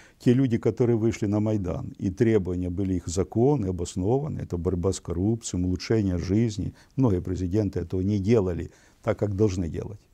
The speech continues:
Чуть-чуть делали, больше, меньше и так далее. Они же не хотели таких результатов. Если б там Порошенко выступил, сказал: «Будет война, будет обнищание,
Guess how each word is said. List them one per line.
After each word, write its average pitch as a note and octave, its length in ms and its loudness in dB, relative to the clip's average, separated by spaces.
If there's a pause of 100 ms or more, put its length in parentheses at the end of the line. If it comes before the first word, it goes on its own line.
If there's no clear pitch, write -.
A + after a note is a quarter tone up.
(120)
Чуть-чуть C#3+ 340 -2
делали, A#2 560 2
больше, A2+ 380 -4
меньше B2+ 360 0
и - 40 -8
так G2 180 -2
далее. E2 240 -6 (680)
Они A#2 320 4
же D3+ 480 4
не C3 100 -2
хотели D#3 380 -2
таких - 340 -4
результатов. E2+ 560 -2 (220)
Если A#2 280 4
б F2 60 -2
там G2 240 0
Порошенко G#2 560 0
выступил, G2 480 -2
сказал: F2+ 260 -4
«Будет B2 300 0
война, G2 540 2
будет G#2+ 280 0
обнищание, G2 840 0